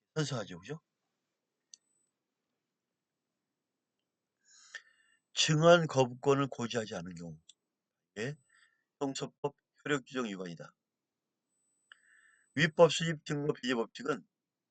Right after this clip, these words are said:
진술 증거뿐만 아니라 비진술 증거에도 어떻게 적용된다. 위법하게 수집된 증거 배제 법칙은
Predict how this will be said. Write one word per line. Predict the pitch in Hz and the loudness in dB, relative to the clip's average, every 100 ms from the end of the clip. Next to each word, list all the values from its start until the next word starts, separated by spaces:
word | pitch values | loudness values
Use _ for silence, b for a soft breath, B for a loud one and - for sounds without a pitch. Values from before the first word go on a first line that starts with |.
| _ _ _ _ _ _ _ - | _ _ _ _ _ _ _ -6
진술 | - 143 151 143 170 170 | 0 2 2 2 2 2
증거뿐만 | 147 135 135 131 - - 135 120 | 0 -2 0 0 0 -6 -2 0
아니라 | 110 95 90 120 _ _ _ - _ _ _ _ _ _ _ _ - | -2 -2 -6 -8 _ _ _ -20 _ _ _ _ _ _ _ _ -6
비진술 | 151 165 156 - 143 139 139 135 | 2 2 2 2 0 0 -2 -2
증거에도 | - 127 123 117 131 196 196 | -2 0 2 4 2 -2 -6
어떻게 | 143 - 147 170 - | -14 -10 -10 -10 -10
적용된다. | 110 110 92 80 - _ _ _ _ _ _ _ _ _ _ _ _ _ _ _ _ _ _ 120 | -12 -10 -12 -14 -20 _ _ _ _ _ _ _ _ _ _ _ _ _ _ _ _ _ _ 0
위법하게 | 139 131 151 131 131 120 131 135 | 0 6 4 6 0 -2 -4 -4
수집된 | - 127 123 135 127 | -6 -12 -6 -4 -4
증거 | - 123 127 127 | -6 -6 -4 -4
배제 | 113 107 | -4 -8
법칙은 | 95 - 113 139 92 | -8 -12 -8 -6 -8